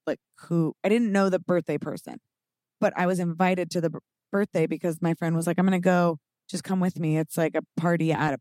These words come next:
place. So, like, you're fine." So I was like, "Okay, fun." So we went to this birthday party. I, I, it was at a club. And there was a bunch of people dancing at a club. And they have, like, uh, salsa dancing.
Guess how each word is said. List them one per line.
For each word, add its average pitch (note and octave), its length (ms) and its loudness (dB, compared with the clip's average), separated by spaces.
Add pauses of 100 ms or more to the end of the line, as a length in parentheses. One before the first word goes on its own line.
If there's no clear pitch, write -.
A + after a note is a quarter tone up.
(160)
place. D#3 340 -4
So, D#3 200 -4
like, C3+ 200 0 (800)
you're - 140 -6
fine." A#2 300 -10
So - 320 -16
I - 20 -4
was F3+ 80 -4
like, G3 100 -2
"Okay, B3+ 220 -2 (100)
fun." A3 220 0 (580)
So G3+ 120 -4
we F3+ 40 -4
went A3 160 0
to B3+ 60 -2
this A#3+ 120 0
birthday F3+ 300 0
party. E3 380 0 (120)
I, E3 140 -6 (580)
I, F3+ 520 0 (100)
it F3+ 60 -2
was F#3+ 100 0
at F3+ 120 2
a F3+ 40 -4
club. D#3+ 360 -2 (640)
And F3 720 -2
there F#3+ 80 -2
was F#3 100 0
a - 20 0
bunch F#3 180 4
of - 60 -6
people F3+ 200 0
dancing D#3+ 580 -4 (440)
at - 120 -8 (160)
a - 80 -6 (260)
club. - 320 -6 (560)
And E3 500 0 (180)
they F#3 140 4
have, G3 200 2
like, F3+ 220 0 (280)
uh, D#3+ 380 -2
salsa G#3+ 420 0
dancing. D3+ 480 -4